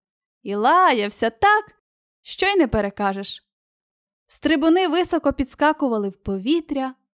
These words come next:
але не могли дістати мавп і казилися від люті.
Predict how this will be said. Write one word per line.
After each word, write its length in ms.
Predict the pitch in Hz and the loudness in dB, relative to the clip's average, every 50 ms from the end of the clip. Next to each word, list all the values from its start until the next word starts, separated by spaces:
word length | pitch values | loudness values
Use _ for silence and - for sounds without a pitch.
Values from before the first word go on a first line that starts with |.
| _ _ _ | _ _ _
але 360 | - - 214 208 214 240 254 262 | -12 -8 -6 -4 -2 0 0 0
не 160 | 247 226 220 | 0 0 -2
могли 460 | 214 214 220 208 220 262 330 381 381 | -2 -2 -2 -2 -2 0 0 0 0
дістати 640 | 311 285 254 - - - 240 262 277 262 - 240 233 | 0 -2 -4 -4 -2 0 2 2 2 0 -2 -2 0
мавп 440 | 226 240 302 349 370 359 359 - - - - | 2 4 4 4 4 2 0 -6 -16 -8 -4
і 120 | 311 311 | -4 -4
казилися 880 | 311 - 330 311 302 277 240 233 269 330 359 359 330 339 - - 302 285 | -2 0 2 2 2 2 2 0 0 0 0 2 0 0 0 0 -2 0
від 200 | 262 277 240 226 | 0 0 0 0
люті. 540 | 240 233 233 220 220 - - 220 208 208 | 0 2 0 0 -2 -4 -4 -6 -8 -8